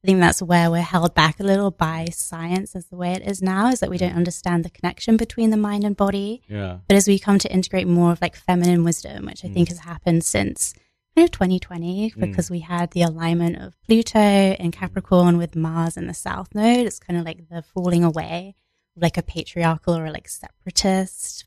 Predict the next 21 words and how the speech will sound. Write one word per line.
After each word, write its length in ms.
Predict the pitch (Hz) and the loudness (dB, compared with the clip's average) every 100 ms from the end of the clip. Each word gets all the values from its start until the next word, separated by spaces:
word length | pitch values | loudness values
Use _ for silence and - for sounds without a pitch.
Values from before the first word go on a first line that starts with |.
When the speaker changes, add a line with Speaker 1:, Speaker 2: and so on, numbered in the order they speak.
| _ | _
Speaker 1:
view 360 | 175 170 190 240 | -6 2 4 4
of 100 | 226 | 2
the 80 | 226 | 2
world. 400 | 220 226 233 208 | 4 4 2 2
And 80 | |
Speaker 2:
Mm. 60 | 175 | -2
Speaker 1:
we're 20 | - | -2
coming 220 | - 185 175 | 0 2 2
more 220 | 170 170 | 4 4
into 180 | 170 175 | 2 0
understand, 600 | 175 175 - 180 - - | -6 -6 -6 -6 -6 -8
like, 200 | 220 226 _ _ _ _ - | -12 -18 _ _ _ _ 2
oh, 120 | 320 | 4
like, 240 | 220 170 - 175 | 4 -2 -2 2
our 80 | |
mind 520 | 175 170 170 175 180 190 | 4 4 2 4 4 4
does 200 | 175 175 | 0 0
influence 800 | 175 170 - 165 160 - - - | -4 -6 -6 -6 -6 -10 -14 -4
our 200 | 196 185 | 0 2
reality. 720 | 208 240 208 180 - 160 160 | 2 2 0 -4 -10 -10 -10
Like, 220 | 165 160 | -10 -10